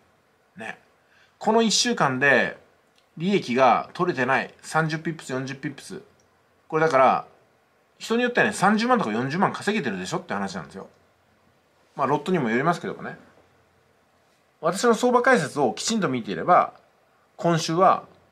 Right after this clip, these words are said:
黄金週になったと思います。今日だから二十六日でしょ？一週間で、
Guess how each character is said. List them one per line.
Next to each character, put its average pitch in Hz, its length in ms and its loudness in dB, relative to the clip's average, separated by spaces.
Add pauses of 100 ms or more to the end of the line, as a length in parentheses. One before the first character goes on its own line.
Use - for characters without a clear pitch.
(140)
黄 151 160 4
金 170 200 4
週 - 120 -10
に 101 80 -4
な 92 60 -4
っ 90 40 -14
た 92 80 -14
と - 80 -18
思 82 140 -14
い - 20 -16
ま 78 120 -20
す。 - 200 -20 (1200)
今 160 80 -2
日 139 40 2
だ 127 60 2
か 120 40 0
ら 117 60 4
二 151 120 2
十 127 100 2
六 107 180 -2
日 117 140 -6
で 90 40 -6
し 87 60 -10
ょ？ 95 100 -8 (380)
一 156 100 -6
週 196 160 -2
間 107 220 0
で、 113 280 0